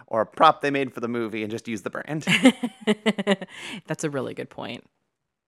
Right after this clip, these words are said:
Speaker 2: But when we get to Jenna as an adult, what I love is that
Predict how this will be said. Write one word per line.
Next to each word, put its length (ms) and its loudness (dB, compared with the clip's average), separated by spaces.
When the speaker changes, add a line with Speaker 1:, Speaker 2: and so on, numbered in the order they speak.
Speaker 2:
But 360 -2
when 280 2
we 120 4
get 300 4
to 500 -2
Jenna 560 2
as 220 0
an 100 -2
adult, 520 -6
what 240 2
I 120 6
love 540 4
is 240 0
that 560 -2